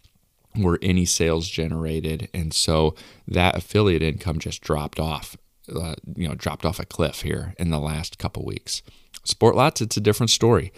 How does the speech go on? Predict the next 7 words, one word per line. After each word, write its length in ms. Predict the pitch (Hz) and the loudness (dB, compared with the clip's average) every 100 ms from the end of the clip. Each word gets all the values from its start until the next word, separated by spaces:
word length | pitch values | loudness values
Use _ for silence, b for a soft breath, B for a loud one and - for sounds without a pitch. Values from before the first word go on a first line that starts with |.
| B B - | B B -2
Similar 380 | - 95 98 101 | 2 6 6 4
to 180 | 101 | 6
where 200 | 95 92 | 6 6
I've 160 | 90 90 | 6 4
seen 280 | - 95 95 | 4 2 2
consistent 880 | - 87 - - 87 - 90 87 - | 0 0 0 0 0 0 0 0 2
sales 640 | - 85 90 98 98 | 2 2 4 4 2